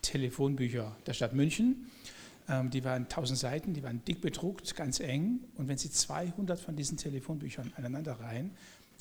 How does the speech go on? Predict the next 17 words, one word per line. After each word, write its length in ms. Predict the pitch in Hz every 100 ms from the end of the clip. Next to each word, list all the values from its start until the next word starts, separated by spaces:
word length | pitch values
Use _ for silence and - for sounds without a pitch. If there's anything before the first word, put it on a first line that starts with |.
| -
dann 180 | 151 123
haben 200 | 131 135
Sie 180 | - -
in 280 | - 185 220
etwa 500 | 175 - 117 123 143
Informationsmenge, 1120 | 143 131 117 - 151 165 - 113 120 135 185 - - - - -
die 360 | 143 143 160 170 - -
das 200 | 151 -
Genom, 600 | - 127 120 127 180 240 - - - -
also 200 | 135 135
alle 300 | - 139 165
Erbinformationen, 800 | - 160 151 - 139 135 147 131
die 140 | 147
einen 340 | - 123 127 117 - - -
Menschen 460 | - 120 127 - 269
individuell 560 | 131 123 120 135 135
macht, 360 | 117 120 - -